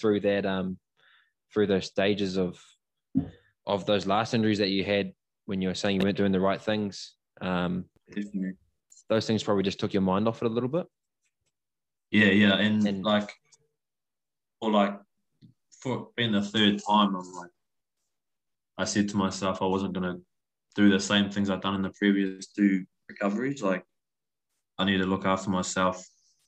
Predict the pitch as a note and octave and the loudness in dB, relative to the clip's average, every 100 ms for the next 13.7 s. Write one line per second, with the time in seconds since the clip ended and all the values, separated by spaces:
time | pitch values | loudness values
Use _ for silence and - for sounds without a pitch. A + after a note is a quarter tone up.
0 | _ - F#2 F2 - A2 G#2+ G2 F#2 G2 | _ -8 -6 -6 -2 -2 -2 -4 -4 -2
1 | F#2+ G2 - G2 F#2 F#2 - G2 G2+ - | -4 -8 -4 -2 -2 -4 -4 -4 -4 -6
2 | F#2 F2+ F2+ - - G#2+ G#2 - - - | -4 -4 -4 -4 -2 0 0 -2 -4 -4
3 | - G#2 G#2 G3 F#3 F#3 _ _ _ _ | -2 2 2 0 -4 -6 _ _ _ _
4 | _ _ _ _ _ _ _ G2+ F#2+ G2+ | _ _ _ _ _ _ _ -2 0 0
5 | G2+ F#2+ F#2 D2+ E2 E2+ F#2 F#2 E2 F2+ | 0 0 0 0 0 -4 -6 -8 -4 -2
6 | F#2 - F2 F2 - _ _ _ - G2 | -2 -4 -6 -8 -10 _ _ _ -6 0
7 | F#2+ F2 F#2 F#2 - E2+ E2 _ _ _ | 2 0 -2 -4 -6 -8 -10 _ _ _
8 | _ - F2 E2 F2+ - _ _ _ _ | _ -14 -10 -8 -10 -12 _ _ _ _
9 | _ _ _ _ _ _ _ - F#2+ F#2 | _ _ _ _ _ _ _ -6 -4 -2
10 | G2 G2 F#2 - - - F#2+ F#2+ - - | -4 -6 -6 -12 -12 -4 0 0 -2 -4
11 | F#2 F#2+ F#2 F2 F2+ F#2 - _ G#2+ - | -2 0 -2 -4 -4 -6 -10 _ -4 -4
12 | - G2+ F#2 - - G#2+ G#2 G2+ G#2+ - | -4 -4 -6 -10 -4 -2 -2 -4 -6 -6
13 | - G#2 G2 F#2+ G2 A2 - | -10 -8 -4 -2 -4 -6 -12